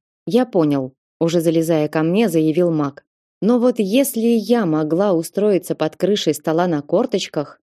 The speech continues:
то рост Александра этого не позволял. Он сел прямо на пол, наклонив голову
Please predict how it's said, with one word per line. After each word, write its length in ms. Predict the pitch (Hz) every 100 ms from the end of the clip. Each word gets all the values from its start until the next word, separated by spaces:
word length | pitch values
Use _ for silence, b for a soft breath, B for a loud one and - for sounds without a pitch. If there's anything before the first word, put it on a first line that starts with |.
| _
то 180 | 208 202
рост 260 | 254 311 226
Александра 840 | 196 185 - 220 294 254 262 262 _
этого 340 | - 226 226 196
не 160 | 190
позволял. 580 | 185 165 160 143 139 120 _ _ _ _
Он 140 | 196
сел 240 | 226 302 302
прямо 360 | 262 262 262
на 240 | 262 208 165
пол, 240 | - 131 -
наклонив 560 | 165 165 170 190 165 143
голову 560 | 156 220 190 156 143